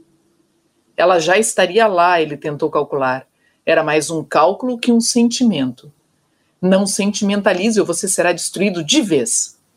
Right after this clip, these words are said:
Quando saíram do restaurante, há vinte e dois anos, e num gesto quase ao acaso, se tocaram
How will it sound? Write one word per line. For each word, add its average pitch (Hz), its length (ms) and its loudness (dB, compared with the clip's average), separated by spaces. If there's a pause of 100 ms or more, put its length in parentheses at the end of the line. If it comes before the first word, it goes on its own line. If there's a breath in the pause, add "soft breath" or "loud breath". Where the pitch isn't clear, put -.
Quando 156 160 0
saíram 147 400 0
do 139 80 -4
restaurante, 147 720 -2
há 131 40 -2
vinte 185 340 0
e - 20 -4
dois 139 320 0
anos, 180 540 -2 (180 soft breath)
e 196 100 4
num 202 200 4
gesto 202 440 0
quase 277 300 2
ao 185 140 4
acaso, 185 600 -2
se 196 200 -2
tocaram 185 680 -2